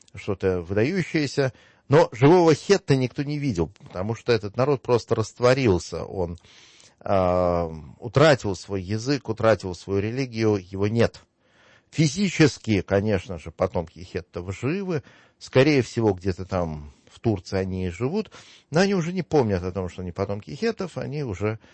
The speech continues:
там греки или турки, или ещё там, э, представители других народов. И вот для того, чтобы эта же судьба не постигла еврейский народ, который, м, должен был сохранить веру в единого Бога,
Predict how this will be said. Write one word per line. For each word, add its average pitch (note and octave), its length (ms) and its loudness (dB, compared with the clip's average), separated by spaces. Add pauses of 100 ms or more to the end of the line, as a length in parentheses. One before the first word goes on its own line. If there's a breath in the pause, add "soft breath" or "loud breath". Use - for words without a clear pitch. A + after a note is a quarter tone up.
(340 soft breath)
там F2+ 220 -6
греки A#2 340 -2
или G2+ 160 0
турки, D#3+ 400 0
или F#2+ 160 -4
ещё F#2+ 320 -8
там, E2 300 -10
э, D2 220 -16
представители G2 480 -6
других F#2+ 340 -10
народов. F#2+ 340 -2 (400 loud breath)
И C#3 80 4
вот D#3+ 140 6
для G#3 140 6
того, F#3+ 260 6
чтобы E3+ 400 0
эта E3+ 240 2
же D3 100 -2
судьба C#3+ 380 2
не D#3 240 0
постигла A#2+ 800 2 (320 soft breath)
еврейский F3+ 520 0
народ, E3 300 6
который, D3 400 -2
м, - 1160 -18
должен C3+ 480 4
был B2+ 240 6 (320 soft breath)
сохранить D3 540 0
веру A#2+ 200 4
в A2+ 40 -4
единого A2 540 0
Бога, C#3+ 420 0